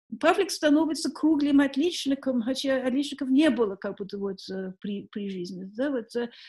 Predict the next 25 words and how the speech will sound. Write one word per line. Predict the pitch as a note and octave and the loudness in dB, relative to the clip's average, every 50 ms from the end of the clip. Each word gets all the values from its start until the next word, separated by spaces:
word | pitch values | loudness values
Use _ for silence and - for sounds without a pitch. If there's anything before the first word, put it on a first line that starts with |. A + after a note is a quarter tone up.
| - - - - - _ _ _ | -20 -20 -20 -20 -20 _ _ _
ну, | - F4+ G4 G4+ | 0 0 0 0
в | G4 - C#4 F4 | 0 -4 -2 -2
общем-то, | F#4 F4 - F#4 F4 - F4+ F4 | -2 -2 -2 -4 -2 0 0 2
вот, | F4 F4 - F4 - | 2 0 0 0 0
э, | E4 E4 E4 E4 E4 D4+ - - - - - | 0 0 2 2 0 -2 -2 -6 -10 -10 -6
об | - E4 F#4+ | -4 0 0
этом | G4 G4 F#4+ E4 | 0 0 -2 -2
писал, | - D#4+ D#4 - E4+ D#4+ E4 | -2 -2 -2 0 0 0 2
естественно, | D#4+ D4 C#4 C#4+ - C4 B3+ - B3 A#3 A3+ A3+ | 2 2 0 0 -2 -4 -6 -4 -4 -4 -4 -6
Дрожников | G#3 - - A3+ G#3+ A#3+ A#3+ C4 D4 C#4+ C#4+ C#4 - - - | -6 -8 -10 -10 -6 -4 -2 -2 0 0 -2 -4 -4 -8 -8
тоже, | - C4 C#4+ D#4+ D4+ D#4 C#4 | -6 -2 -2 -2 -2 -2 -4
что | - - - - A#3 A3+ A3+ | -4 -6 -4 -2 -2 0 0
скорлупа | A3+ - - - B3+ B3 B3 C4+ D4+ D4 C#4 - | -2 -6 -4 -2 0 0 2 0 0 0 -2 -6
как | - B3 G#3+ G#3+ | -8 -8 -8 -6
будто | - A3 A3 - G#3 | -8 -8 -8 -8 -8
вот | G3+ G#3+ G#3 G#3 - | -6 -6 -6 -6 -8
остаётся | G#3+ G#3 - - G#3+ A#3 C4+ E4+ G#4 G#4 G#4 - - B3+ | -8 -8 -10 -8 -6 -4 -2 -2 -4 -4 -6 -8 -6 -6
и | A#3+ A#3 | -4 -2
вот, | A3+ A#3 A3 A3 | -2 -4 -4 -4
э, | A3 A3 G#3+ | -8 -6 -4
наполняется | A3+ A#3 A#3+ A#3 - G#3+ G#3+ G#3+ B3 C4+ C#4 C#4 C4 - A#3 | -4 -6 -6 -6 -6 -4 -2 0 2 2 2 0 0 -4 -10
как-то | A3+ - - F3+ F#3 _ - G3+ G3+ | -10 -10 -14 -16 -16 _ -12 -12 -12
другим | G3 G3 G3+ G3+ G3 G3+ A#3 A#3+ A3 | -10 -8 -8 -8 -6 -4 -4 -4 -4
содержанием | - G#3 F#3+ F#3 G3+ F#3+ F#3+ G#3 A3+ A#3+ B3 B3 A#3 A3 G#3+ | -4 -6 -8 -8 -8 -8 -8 -6 -4 -2 -2 -2 -4 -6 -6
вот, | G3+ G3 G3 | -8 -10 -10